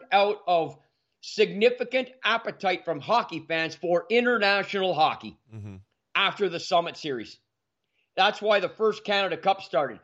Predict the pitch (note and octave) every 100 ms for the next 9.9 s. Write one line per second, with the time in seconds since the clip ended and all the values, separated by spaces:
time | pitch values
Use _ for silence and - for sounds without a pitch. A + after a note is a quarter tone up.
0 | _ _ E3 E3 D#3+ G#3+ A#3 A3 A3 G#3+
1 | D#3 C3+ - A3 A3 A3 - F#3 - -
2 | G#3 A3+ A#3 A3 G3+ E3 A#2 - A3 A#3
3 | A3 - G3+ F3 A2 - A3+ A#3+ A3+ -
4 | G#3+ F#3 C3+ F#2+ _ _ _ D3+ G3 A#3
5 | B3 A#3 G#3 F3+ A2+ - _ - D3+ G3
6 | D3+ A3 F3+ G3 E3 G#3+ D4+ C#4+ - E3
7 | E3 - E3+ E3 F3+ A#3+ A#3 F3 E3+ -
8 | - _ _ D#3+ G3+ G3 D3+ F3+ F3+ F3+
9 | D3+ - G#3+ C4 A3+ G#3 F3+ F#3